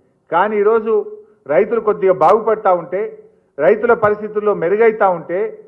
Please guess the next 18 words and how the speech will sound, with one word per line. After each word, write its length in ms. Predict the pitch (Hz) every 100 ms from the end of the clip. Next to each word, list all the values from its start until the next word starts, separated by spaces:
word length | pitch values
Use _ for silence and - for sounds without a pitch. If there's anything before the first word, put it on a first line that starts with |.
| _ _
కాంగ్రెస్ 480 | 165 202 220 214 214
పార్టీ 480 | 190 190 202 175 170 -
ఇవాళ 200 | 170 180
వాళ్ళ 220 | 175 180
మీద 140 | 175
పగబట్టినట్టు 800 | 175 - 156 202 220 208 202 - 165
చేస్తా 280 | 175 170 180
ఉంది, 440 | 165 160 165 147 _ _ _
కక్షపూరితంగా 760 | 165 - 233 202 220 220 202 202
ఈరోజు 560 | 180 185 175 175 156 - _
వ్యవహరిస్తున్నటువంటి 840 | 135 160 185 175 175 165 160 147
పరిస్థితి 480 | 139 139 139 143 131
ఉంది. 260 | 120 117 _ _ _ _ _ _ _ _ _ _ _ _ _ _ _ 151
ఇలా 440 | 180 196 185 - _ _ _ -
కాంగ్రెస్ 420 | 160 202 208 208
పార్టీ 260 | 202 202 196
నాయకులు 520 | 185 202 202 208 196 - _ _ _ -
పెద్దలు 340 | 165 196 196